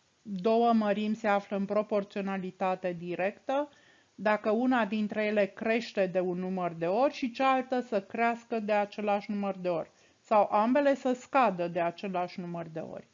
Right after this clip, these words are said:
În cazul acesta putem să scriem proporția trei supra șapte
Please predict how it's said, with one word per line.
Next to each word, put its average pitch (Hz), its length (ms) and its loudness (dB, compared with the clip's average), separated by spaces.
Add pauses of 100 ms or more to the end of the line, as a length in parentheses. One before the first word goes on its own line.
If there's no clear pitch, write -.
(840)
În 214 220 -2
cazul 214 360 0
acesta 277 580 0
putem 226 380 -2
să 226 140 -4
scriem 202 420 -4
proporția 185 920 -4
trei 220 300 -2
supra 175 460 -4
șapte 269 720 -6